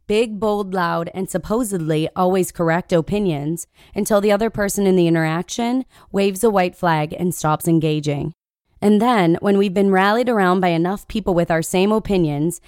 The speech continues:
and the other person retreats, feeling defeated and misunderstood, we feel victorious. "Ha, I showed them." There is, however, another way in which we can move forward.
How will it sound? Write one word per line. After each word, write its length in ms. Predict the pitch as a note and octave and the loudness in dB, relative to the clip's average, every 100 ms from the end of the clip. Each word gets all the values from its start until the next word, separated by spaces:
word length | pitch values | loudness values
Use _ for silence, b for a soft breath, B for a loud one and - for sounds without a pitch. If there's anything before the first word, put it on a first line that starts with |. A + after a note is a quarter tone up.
| b - | b -2
and 140 | F#3+ | 2
the 80 | F#3+ | 2
other 220 | G#3 A#3 | 0 -2
person 360 | - G#3 G3+ F3 | -4 -4 0 0
retreats, 680 | E3 - F#3+ A3 - - - | 0 -2 -2 -2 -6 -14 -2
feeling 360 | G#3 G#3 G#3 | 0 2 2
defeated 560 | F#3+ F3 A3 G#3 E3+ D#3+ | 0 -4 -4 2 2 2
and 180 | E3+ F3+ | 2 4
misunderstood, 880 | E3 F#3 E3 D#3 - G#3+ F3 D3+ - b b | 4 4 2 0 0 2 4 2 -4 b b
we 140 | - G3 | -4 -2
feel 240 | G3 F#3 | 2 2
victorious. 880 | F3 - F#3 E3+ D#3 C3+ C#3+ - - _ _ - | 0 -2 0 0 0 -4 -10 -16 -20 _ _ 0
"Ha, 340 | F3+ C#3 D3+ _ _ - | 2 2 -2 _ _ -2
I 160 | F#3 | 0
showed 360 | F3+ G3+ F3+ D#3 | 0 2 2 4
them." 340 | E3+ D3+ C#3+ - _ _ _ _ _ _ - | 2 2 -2 -6 _ _ _ _ _ _ 0
There 240 | A3+ A3+ | 4 4
is, 220 | B3 B3+ | 4 2
however, 560 | G3 E3+ D#3 D#3 D#3 D#3+ | 2 4 4 2 0 0
another 400 | G3+ G3+ G#3 C#4+ | 0 2 2 2
way 220 | A3 F#3+ | 2 2
in 80 | G3 | 2
which 200 | F#3 F3 | 0 -2
we 80 | G3 | -2
can 140 | F#3+ | 0
move 200 | F#3 E3+ | 2 2
forward. 560 | - E3 D#3+ D3+ C#3+ | 0 0 0 -2 -6